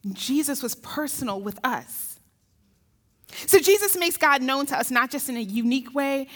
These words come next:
and in a personal way, but in a glorious way. Jesus makes God known to us in a glorious way.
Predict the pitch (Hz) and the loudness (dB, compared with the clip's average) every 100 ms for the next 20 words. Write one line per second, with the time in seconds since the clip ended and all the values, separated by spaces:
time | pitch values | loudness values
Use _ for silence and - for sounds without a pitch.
0 | - 208 196 156 - - 320 - 285 285 | -8 -4 -4 -4 -8 -2 -2 0 -2 0
1 | 285 285 285 294 285 - _ _ _ - | 0 0 0 -2 -8 -18 _ _ _ -4
2 | 185 175 175 - 196 196 202 175 170 - | -2 -2 -4 -8 -2 0 0 -4 -6 -10
3 | 156 156 185 - _ _ _ _ _ _ | -10 -10 -14 -20 _ _ _ _ _ _
4 | _ _ _ _ - _ - 277 330 330 | _ _ _ _ -20 _ 0 4 4 2
5 | 339 277 254 240 - 233 226 214 214 220 | 0 2 2 0 0 2 2 0 -2 -2
6 | 240 254 240 208 214 208 202 180 175 - | -2 -4 -2 -2 -2 -2 -6 -8 -8 -10
7 | 196 226 233 208 185 - - 170 175 | 0 2 2 0 -4 -6 -10 -14 -14